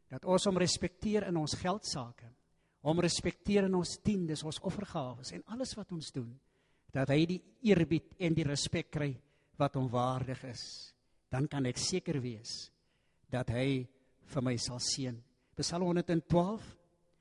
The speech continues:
sê so mooi, "Welgeluksalig is die man," ek voeg by, "die vrou wat die Here vrees, wat 'n groot welbehae in sy gebooie het." Ek wil graag hê dat ons die paar versies met mekaar saam lees,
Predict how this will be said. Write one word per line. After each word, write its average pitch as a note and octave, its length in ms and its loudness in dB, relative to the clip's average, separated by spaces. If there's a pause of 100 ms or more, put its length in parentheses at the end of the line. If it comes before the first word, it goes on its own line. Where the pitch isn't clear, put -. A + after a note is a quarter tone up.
(380)
sê F3+ 300 4
so G3+ 160 2
mooi, D#3 340 4
"Welgeluksalig A#3+ 1000 0
is A3+ 180 0
die A3 120 4
man," F3 440 0 (300)
ek - 180 -10
voeg - 260 -6
by, E3 240 4
"die F#3 120 -2
vrou F3+ 360 2
wat E3 140 -2
die D3 180 0
Here E3 160 2
vrees, - 680 -8 (520)
wat E3 240 2
'n G3 80 4
groot C4 540 0
welbehae D#3 720 2
in D#3+ 100 0
sy D#3 200 -4
gebooie B2 600 -6
het." - 220 -20 (280)
Ek - 60 -20
wil D#3 100 0
graag E3+ 320 -2
hê F3 80 -6
dat - 160 -6
ons D3 180 -4
die D3+ 100 -8
paar D3 220 -4
versies D#3 460 -4
met D#3 140 -10
mekaar C#3 300 -8
saam D3+ 320 0
lees, C#3+ 420 -2